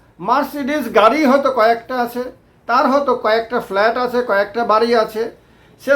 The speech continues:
তার হয়তো ব্যাংক ব্যালেন্স কয়েকশো বা কয়েক, কয়েক হাজার কোটি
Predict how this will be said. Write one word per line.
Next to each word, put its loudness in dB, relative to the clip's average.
তার 2
হয়তো 2
ব্যাংক 0
ব্যালেন্স 4
কয়েকশো -4
বা 4
কয়েক, 2
কয়েক 2
হাজার 2
কোটি -4